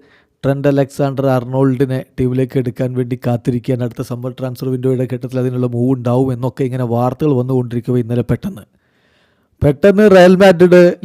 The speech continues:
ലിവർപൂളുമായിട്ട് കോൺടാക്ട് ചെയ്തു ട്രെന്റ് അലക്സാണ്ടർ ആർണോൾഡിൻ്റെ കാര്യത്തിൽ എന്ന് പറഞ്ഞുകൊണ്ട് എല്ലാവരെയും ഞെട്ടിച്ച വാർത്ത വന്നു. അത് ഫബ്രിസിയോ റൊമാനോ അടക്കമുള്ളവർ റിപ്പോർട്ട് ചെയ്യുകയും ചെയ്തു.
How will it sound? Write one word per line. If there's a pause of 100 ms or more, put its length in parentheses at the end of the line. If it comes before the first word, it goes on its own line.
ലിവർപൂളുമായിട്ട് (100)
കോൺടാക്ട്
ചെയ്തു (260)
ട്രെന്റ്
അലക്സാണ്ടർ
ആർണോൾഡിൻ്റെ
കാര്യത്തിൽ (340)
എന്ന്
പറഞ്ഞുകൊണ്ട് (760)
എല്ലാവരെയും
ഞെട്ടിച്ച (100)
വാർത്ത
വന്നു. (320)
അത്
ഫബ്രിസിയോ
റൊമാനോ
അടക്കമുള്ളവർ (120)
റിപ്പോർട്ട് (120)
ചെയ്യുകയും
ചെയ്തു.